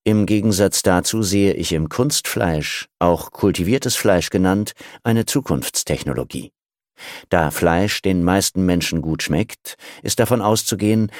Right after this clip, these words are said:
dass auf absehbare Zeit nicht alle darauf verzichten wollen. Planetarische Diät und Tierschutz hin oder her. Zweitausendvierzehn wurde ein erster Burger Patty aus Laborfleisch präsentiert.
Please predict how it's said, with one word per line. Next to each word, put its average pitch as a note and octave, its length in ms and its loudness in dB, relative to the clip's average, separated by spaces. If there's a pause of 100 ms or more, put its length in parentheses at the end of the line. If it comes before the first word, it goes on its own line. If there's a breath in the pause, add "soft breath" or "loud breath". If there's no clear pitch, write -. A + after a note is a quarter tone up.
(120 loud breath)
dass G#2 160 0
auf - 240 0
absehbare G#2+ 540 2
Zeit G2+ 300 0
nicht - 280 -4
alle G2 200 2
darauf G#2 260 0
verzichten - 560 -6
wollen. B1 340 -6 (680)
Planetarische G2 760 2
Diät E2+ 440 0
und D#2 180 -2
Tierschutz - 720 -2
hin E2 260 2
oder F2 180 2
her. F#2+ 320 -2 (1120)
Zweitausendvierzehn G#2+ 1400 0
wurde G#2+ 280 2
ein A2 120 2
erster B2+ 460 0
Burger A2+ 460 2
Patty G2 520 -2
aus G2 220 -2
Laborfleisch G2 680 0
präsentiert. A#1+ 680 -6